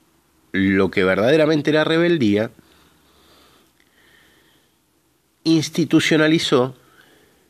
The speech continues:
a un movimiento histórico que lo que menos quería era ser parte del Estado.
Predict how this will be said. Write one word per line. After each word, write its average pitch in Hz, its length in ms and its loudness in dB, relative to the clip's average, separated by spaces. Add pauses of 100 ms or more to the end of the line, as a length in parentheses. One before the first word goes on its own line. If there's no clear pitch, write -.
(260)
a 98 120 -2
un 113 160 0
movimiento 117 440 0
histórico 82 580 -4 (1200)
que 92 120 -4
lo 92 100 -2
que 90 120 -2
menos 101 240 0
quería 80 520 -2 (680)
era 85 160 -6
ser 73 220 -8
parte 85 260 -6
del - 160 -8
Estado. - 460 -14